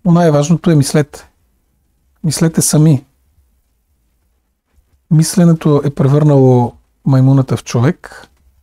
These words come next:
а маймуната все пак е била малко по-високо от телето.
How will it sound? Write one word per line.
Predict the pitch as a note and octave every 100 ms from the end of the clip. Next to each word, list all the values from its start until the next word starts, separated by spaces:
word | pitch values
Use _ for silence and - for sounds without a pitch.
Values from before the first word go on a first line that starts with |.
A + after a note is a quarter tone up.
| _ _ _ _ _ _ _
а | F3+
маймуната | D#3 D#3 E3+ D3
все | D#3+ E3 -
пак | D3 -
е |
била | C#3 D3+ D3+ D3
малко | C#3 C#3 -
по-високо | C3 B2 - B2+ -
от | B2+ C#3 -
телето. | A2+ A2 - -